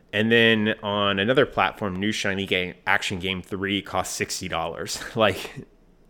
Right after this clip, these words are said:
people are either gonna subscribe to Stadia or, or not subscribe to Stadia. And if they don't subscribe to Stadia, they're gonna look at it costing sixty dollars on this other platform and be like, "Well, what the hell? It, it's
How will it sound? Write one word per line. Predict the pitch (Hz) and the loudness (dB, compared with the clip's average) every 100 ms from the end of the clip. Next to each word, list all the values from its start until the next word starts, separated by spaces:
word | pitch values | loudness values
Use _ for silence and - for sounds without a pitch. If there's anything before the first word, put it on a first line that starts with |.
| _ _ _ | _ _ _
people | - 139 147 151 143 113 | 0 0 2 2 4 4
are | 104 101 | 2 0
either | 113 107 | 0 0
gonna | 101 95 | 0 -2
subscribe | - 90 - 95 101 | -4 -10 -4 -2 -2
to | |
Stadia | 95 98 92 98 90 | -4 -2 0 0 0
or, | 78 87 | -4 -8
or | |
not | 85 90 87 - | -6 -4 -4 -8
subscribe | 92 - 90 92 | -14 -6 -6 -6
to | |
Stadia. | - 101 98 101 107 107 - - - - - - _ _ - - | -6 -2 -2 0 -4 -6 -20 -20 -20 -20 -20 -20 _ _ -20 -4
And | 101 98 95 95 85 _ - | 0 2 2 -2 -10 _ -8
if | 117 | -4
they | 95 | -2
don't | 104 151 117 | 2 0 0
subscribe | 107 - 92 90 | -8 -2 -2 -2
to | |
Stadia, | - 95 90 87 87 - | -2 0 2 2 0 -2
they're | 85 101 101 | -6 -2 -2
gonna | 95 | -2
look | 101 113 | -2 -2
at | 98 85 - | -2 -4 -6
it | 107 | -8
costing | - 107 101 - 87 | -6 -6 -6 -8 -10
sixty | - 113 - 90 | -6 -6 -6 -4
dollars | 92 90 90 | -2 -2 -4
on | 90 | -8
this | 82 - | -12 -8
other | 110 92 | -6 -6
platform | - 87 - 90 | -6 -6 -6 -8
and | 85 | -8
be | 87 | -8
like, | 85 90 - - - _ - | -8 -10 -14 -20 -20 _ -6
"Well, | 101 | -2
what | 123 | -2
the | 110 | 2
hell? | 127 107 87 | 6 6 4
It, | 95 98 - - | -2 -4 -6 -6
it's | 104 65 - - | -6 -6 -12 -14